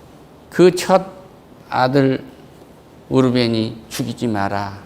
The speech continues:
살인하면 되겠느냐." 그러니까 또 그 두 번째 유다가 나와서 "우리가 사람을 죽이면,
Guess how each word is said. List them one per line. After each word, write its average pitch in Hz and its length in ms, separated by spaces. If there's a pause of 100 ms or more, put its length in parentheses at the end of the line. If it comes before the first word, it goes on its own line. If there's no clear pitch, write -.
(200)
살인하면 131 600
되겠느냐." 107 640 (880)
그러니까 202 360
또 175 440 (2500)
그 151 640 (800)
두 147 220
번째 135 720
유다가 127 460
나와서 110 540 (1900)
"우리가 120 300
사람을 120 460
죽이면, 127 720